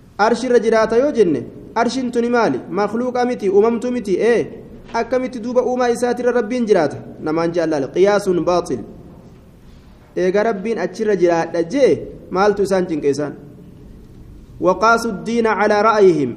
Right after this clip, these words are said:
Ni qiyaasan, ni fakkeeysan, ni karoorsan diinii kana على رأيهم mala isaaniitirratti. Mala isaaniitirratti. Rabbiin harka qaba yoo jenne akkamitti harka qaba?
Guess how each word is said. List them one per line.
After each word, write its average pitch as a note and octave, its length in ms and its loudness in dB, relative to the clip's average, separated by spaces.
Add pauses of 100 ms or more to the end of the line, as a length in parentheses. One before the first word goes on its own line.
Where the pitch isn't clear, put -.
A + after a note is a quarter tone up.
(240)
Ni G3 200 -4
qiyaasan, G#3 580 0 (200)
ni A3+ 120 -4
fakkeeysan, G3 760 0 (600)
ni G#3+ 180 -4
karoorsan F#3+ 840 2
diinii A3+ 300 -2
kana G#3 180 0
على G3+ 300 2
رأيهم F#3+ 540 4 (240)
mala G#3 300 2
isaaniitirratti. F#3+ 840 0 (1000)
Mala F#3+ 300 0
isaaniitirratti. F3+ 840 -2 (1700)
Rabbiin G#3 500 -2 (200)
harka A#3 380 0
qaba A3 160 0
yoo A#3 140 8
jenne A3 220 4
akkamitti A3+ 460 -2
harka A3+ 240 2
qaba? D#3+ 340 -2